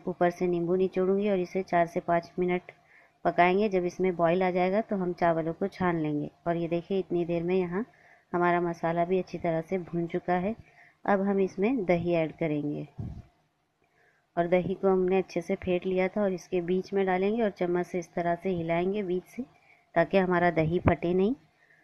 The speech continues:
और ये देखिए अब हम इसमें धनिया और पुदीना, इस point पर मैंने इसमें दो दो टेबल स्पून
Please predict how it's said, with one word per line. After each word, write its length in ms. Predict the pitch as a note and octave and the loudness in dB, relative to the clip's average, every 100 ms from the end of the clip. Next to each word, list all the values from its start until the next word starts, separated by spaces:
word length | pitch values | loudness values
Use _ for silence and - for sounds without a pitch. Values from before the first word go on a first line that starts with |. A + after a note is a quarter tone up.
| _ - | _ -4
और 100 | E3+ | -2
ये 80 | F3 | 0
देखिए 440 | F3+ - G3+ A#3 - F3 | 0 0 -2 -2 -2 -2
अब 140 | F3 | 0
हम 260 | F3 G3 B3 - - | 0 0 -2 -6 -8
इसमें 380 | F3 - F#3 F#3+ - - - _ _ _ _ _ _ | -6 0 2 2 0 -18 -20 _ _ _ _ _ _
धनिया 560 | - - F3+ F3+ F#3 F#3 - - - _ _ F3 | -2 0 4 4 2 0 -8 -20 -20 _ _ 2
और 120 | E3+ | 2
पुदीना, 540 | - E3+ F3 F3 G3 A#3+ - | 2 0 2 4 2 -2 -6
इस 120 | F3+ | -8
point 300 | - F3 E3+ | -2 0 0
पर 120 | F3+ F3 | 0 0
मैंने 280 | F3 F3 | 2 0
इसमें 320 | F#3 - G3 F3 | 0 0 0 2
दो 160 | E3+ | 2
दो 140 | E3+ F3 | 2 0
टेबल 440 | F3+ E3 F3 E3+ | 0 0 -2 -4
स्पून 320 | - F#3 A#3 | -6 0 0